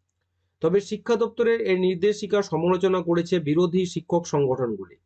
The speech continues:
শিক্ষা দপ্তরের স্টুডেন্টস উইক নিয়ে এই নির্দেশিকা প্রসঙ্গে অখিল ভারতীয় রাষ্ট্রীয় শৈক্ষিক মহাসংঘের নেতা অনুপম বেরা বলেছেন, "মাননীয় মুখ্যমন্ত্রীর নেতৃত্বে যে দুর্নীতি হয়েছে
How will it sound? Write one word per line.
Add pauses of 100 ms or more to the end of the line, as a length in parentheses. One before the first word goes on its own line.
(360)
শিক্ষা
দপ্তরের
স্টুডেন্টস
উইক
নিয়ে
এই
নির্দেশিকা
প্রসঙ্গে
অখিল
ভারতীয়
রাষ্ট্রীয়
শৈক্ষিক (440)
মহাসংঘের
নেতা (140)
অনুপম
বেরা
বলেছেন, (800)
"মাননীয়
মুখ্যমন্ত্রীর
নেতৃত্বে
যে
দুর্নীতি (180)
হয়েছে